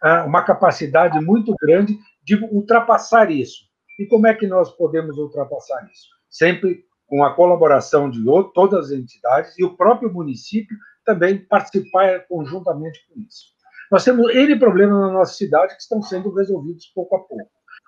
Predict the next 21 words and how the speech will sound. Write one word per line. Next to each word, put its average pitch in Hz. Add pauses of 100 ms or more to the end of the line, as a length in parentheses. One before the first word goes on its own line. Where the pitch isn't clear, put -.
(100)
Hoje, 170
a 117
nossa 151
cidade, 135
da 120
época 143
que 143
a 120
senhora 131
foi 117
prefeita, -
hoje 156
a 143
nossa 127
cidade 165
tá -
muito 160
diferente, - (300)
tá -
muito 165
maior. 92